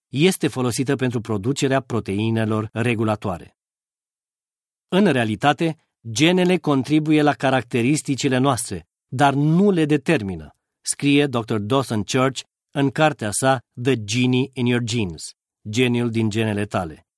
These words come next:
Instrumentele conștiinței noastre, inclusiv convingerile, rugăciunile, intențiile și credința noastră, adesea se corelează mult mai puternic cu sănătatea, longevitatea și fericirea noastră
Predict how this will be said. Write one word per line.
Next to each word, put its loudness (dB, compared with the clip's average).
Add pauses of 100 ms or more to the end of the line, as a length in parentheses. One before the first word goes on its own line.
(500)
Instrumentele 2
conștiinței 0
noastre, -2
inclusiv 0
convingerile, 0 (200)
rugăciunile, 0 (200)
intențiile 0
și -2
credința -2
noastră, -2 (320)
adesea 2
se 0
corelează 2
mult 0
mai 2
puternic -4
cu -8
sănătatea, 0 (220)
longevitatea 0 (140)
și -4
fericirea 0
noastră -2